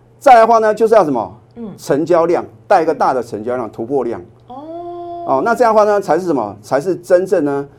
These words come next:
Speaker 1: 造成一个这个所谓的一个头肩底的一个反转形态的一个确立。
Speaker 2: 老师，有同学会问说，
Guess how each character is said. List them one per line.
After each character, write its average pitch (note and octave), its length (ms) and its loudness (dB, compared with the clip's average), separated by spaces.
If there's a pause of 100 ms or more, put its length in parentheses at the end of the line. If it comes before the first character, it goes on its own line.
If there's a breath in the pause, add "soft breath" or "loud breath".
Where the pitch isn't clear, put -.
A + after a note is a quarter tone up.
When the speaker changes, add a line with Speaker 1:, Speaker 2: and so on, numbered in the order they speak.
(240 soft breath)
Speaker 1:
造 F#3+ 200 4
成 C3 180 -4
一 D3 60 -2
个 B2+ 240 0
这 C3 100 -6
个 C3+ 160 0
所 A#2 140 -8
谓 B2+ 60 -2
的 C3 60 -2
一 B2+ 40 0
个 B2 100 -2
头 A#2+ 220 -6
肩 D#3 160 -4
底 B2+ 120 -6
的 A2 80 -6
一 A2+ 60 -4
个 A2+ 140 -6
反 A2 200 -6
转 G#2+ 140 -8
形 G2+ 160 -16
态 A2+ 160 -8
的 G#2 60 -8
一 G#2 80 -8
个 G2+ 320 -12
确 C#3+ 260 -4
立。 G#2+ 160 -12 (180)
Speaker 2:
老 C#4+ 140 -8
师， D#4+ 140 -10 (280)
有 C#4 120 -8
同 E4+ 200 -10
学 F4 200 -6
会 F4 220 -6
问 F4+ 140 -6
说， F4 140 -8